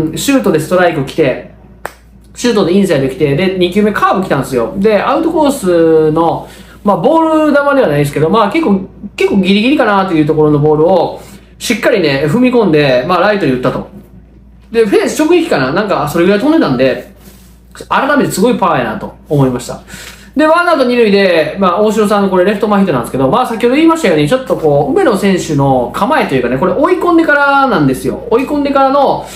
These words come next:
最後ストレートを打ったんですけど、まあ、どこを要求してたのかちょっと曖昧すぎ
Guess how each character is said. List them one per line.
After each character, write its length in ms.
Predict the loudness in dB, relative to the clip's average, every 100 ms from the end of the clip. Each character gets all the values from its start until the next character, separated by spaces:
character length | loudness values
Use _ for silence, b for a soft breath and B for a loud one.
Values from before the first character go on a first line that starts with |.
| B
最 200 | -2 0
後 80 | 0
ス 100 | 0
ト 100 | 0
レ 120 | 0
ー 60 | 0
ト 120 | 0
を 480 | 2 0 0 0 0
打 60 | -2
っ 40 |
た 160 | -2 -2
ん 100 | -2
で 40 |
す 80 | -4
け 100 | -4
ど、 140 | 0 0
ま 100 | 0
あ、 20 |
ど 160 | 0 0
こ 480 | 2 2 4 2 2 0 2 2 2
を 60 | 0
要 220 | 0 0
求 160 | 0 0
し 80 | 2
て 60 |
た 80 | 0
の 100 | 0
か 100 | -2
ち 40 | -2
ょ 20 |
っ 20 |
と 60 | -2
曖 240 | -2 0
昧 180 | 0 0
す 160 | -2
ぎ 320 | -4 -4 -6